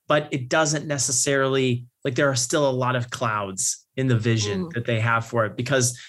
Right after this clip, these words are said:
Speaker 1: they don't know how they would do the marketing or they don't know some of those things. But I, I wanna ask you, I wanna just kind of stay on this for a second because I really believe there's a certain level of bravery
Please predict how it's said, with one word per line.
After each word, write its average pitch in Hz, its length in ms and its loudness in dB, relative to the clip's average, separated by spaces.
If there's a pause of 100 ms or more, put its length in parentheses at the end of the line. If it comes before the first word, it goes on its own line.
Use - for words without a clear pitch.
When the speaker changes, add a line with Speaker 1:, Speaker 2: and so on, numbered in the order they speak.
(100)
Speaker 1:
they 131 60 0
don't 147 120 2
know 151 80 0
how 147 140 0
they 147 100 2
would 127 140 2
do 120 80 0
the 110 80 0
marketing 101 380 -4
or 104 80 -4
they 110 100 0
don't 117 220 2
know 113 120 0
some 113 200 0
of 110 80 -2
those 107 160 -2
things. 104 260 -6
But 131 260 0 (300)
I, 202 240 0
I 185 80 2
wanna 247 460 2
ask 180 340 0
you, 170 240 2
I 151 60 0
wanna 214 240 0
just 156 280 -2
kind 165 160 -2
of 127 60 -2
stay 170 180 0
on 254 100 2
this 170 120 0
for 135 100 -2
a 120 40 0
second 123 280 0
because 135 220 0
I 143 240 -2
really 294 240 4
believe 160 280 0
there's 135 180 0
a 131 40 0
certain 147 360 -2
level 127 260 -2
of 104 160 -4
bravery 113 760 -2